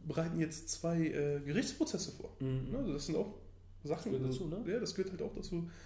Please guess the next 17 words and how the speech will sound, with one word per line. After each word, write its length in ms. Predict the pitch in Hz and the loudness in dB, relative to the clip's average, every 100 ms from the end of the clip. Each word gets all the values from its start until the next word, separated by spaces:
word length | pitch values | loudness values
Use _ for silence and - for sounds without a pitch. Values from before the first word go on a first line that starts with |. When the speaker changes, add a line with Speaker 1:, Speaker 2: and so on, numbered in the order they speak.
| - - | -16 0
Speaker 1:
Wer 100 | 156 | 4
weiß, 200 | 170 175 | 4 2
wie 40 | 151 | 2
die 120 | 180 | 4
ausgehen. 580 | 175 175 165 160 156 160 - - - | 4 2 4 4 2 -4 -14 -16 -6
Ähm, 380 | - 151 147 147 | 0 2 2 2
eventuell 380 | 147 165 170 175 | 6 6 6 4
noch 120 | 160 | 4
ein 100 | 156 - | 2 2
dritter, 320 | - 175 156 - | 2 2 0 0
ne? 100 | 196 | 0
Mal 160 | 233 160 | 0 -2
gucken, 280 | - 180 160 160 | -4 -2 -4 -4
ob 120 | - | -8
sich 120 | - | -8
das 200 | - 147 156 | -8 -4 2
lohnt. 240 | 180 190 | 4 2